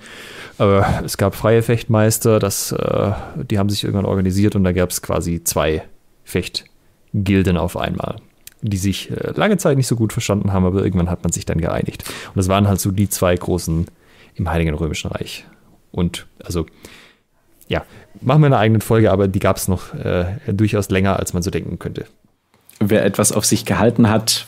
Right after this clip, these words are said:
Speaker 2: war bei den Marx-Brüdern oder Federfechtern.
Speaker 1: <laughs> Ja, oder musste.
Speaker 2: Ja.
Speaker 1: So, aber jetzt kommen wir mal zu den,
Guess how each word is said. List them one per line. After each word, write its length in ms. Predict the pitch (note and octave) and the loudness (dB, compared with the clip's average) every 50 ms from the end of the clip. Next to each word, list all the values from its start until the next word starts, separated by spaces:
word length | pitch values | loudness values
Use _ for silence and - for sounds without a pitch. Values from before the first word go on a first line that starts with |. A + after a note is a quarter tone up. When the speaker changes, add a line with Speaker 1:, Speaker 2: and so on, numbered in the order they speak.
| - | 0
Speaker 2:
war 180 | - F#2+ F#2 F2 | 2 2 4 4
bei 160 | F#2+ F#2+ F#2+ | 4 2 4
den 320 | F#2+ F#2+ F#2 F#2 F2+ F2+ - - - | 4 4 4 4 4 2 -2 -4 -2
Marx-Brüdern 640 | G2 F#2+ G2 F#2+ - - - - G2+ F#2 E2+ D#2+ - | 0 0 0 0 -2 -4 -4 -2 -2 0 0 0 -2
oder 180 | - D2+ D#2 E2+ | -2 -2 -4 -4
Federfechtern. 720 | - - G2 E2 E2+ D#2+ - E3 - - - - - - _ _ _ _ _ _ _ _ _ _ _ - - - - _ _ _ - | -2 -2 -2 0 0 -2 -4 -6 -6 -6 -8 -8 -10 -10 _ _ _ _ _ _ _ _ _ _ _ -20 -20 -20 -20 _ _ _ -20
Speaker 1:
<laughs> 220 | - - - A#2 - - - | -16 -8 -8 -8 -8 -8 -6
Ja, 160 | - - - - - - _ | -6 -6 -6 -6 -10 -12 _
oder 240 | - G#2 F#2+ F#2 F2+ - - - | 0 0 2 2 0 0 -2 -4
musste. 320 | G#2+ G2+ - - - E2 - - _ _ _ _ _ _ _ | -2 -2 -2 -2 -4 -6 -6 -6 _ _ _ _ _ _ _
Speaker 2:
Ja. 160 | - A#2 - A2+ - - - - - - - _ _ _ _ _ _ _ _ _ _ _ _ - - - - - - - G#2 - | 0 0 0 0 -2 -10 -12 -16 -20 -20 -20 _ _ _ _ _ _ _ _ _ _ _ _ -20 -20 -18 -18 -20 -18 -12 -4 0
Speaker 1:
So, 280 | G#2+ A2+ F3+ G3 A#2 - | 2 4 4 4 4 4
aber 160 | G2 G2+ B2+ | 4 4 2
jetzt 120 | D#3 - | 2 2
kommen 140 | - G3+ F#3 | 2 2 4
wir 120 | D#3+ C#3 | 4 6
mal 380 | C3 B2+ B2+ B2 B2 - - B2+ | 6 6 6 4 4 2 0 -4
zu 160 | - - B2+ | -4 -2 -2
den, 380 | A#2 A#2 G#2+ G#2+ G#2 G#2 G2 | 0 2 2 4 4 2 2